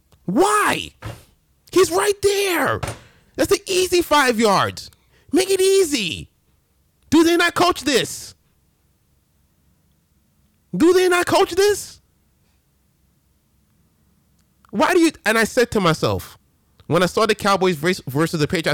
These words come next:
I said, "Watch them fuck it up." And show, although, once again, Brady, the f-, the falsified goat, gets a,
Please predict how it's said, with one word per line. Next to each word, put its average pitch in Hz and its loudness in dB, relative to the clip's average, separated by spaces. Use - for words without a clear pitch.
I 170 -2
said, 139 -6
"Watch 175 0
them 160 0
fuck - -4
it 123 0
up." 92 -6
And 151 2
show, - -2
although, 147 2
once 131 -2
again, 117 0
Brady, 123 0
the 110 -2
f-, - -16
the 123 2
falsified 135 0
goat, 107 -2
gets 139 0
a, 135 -2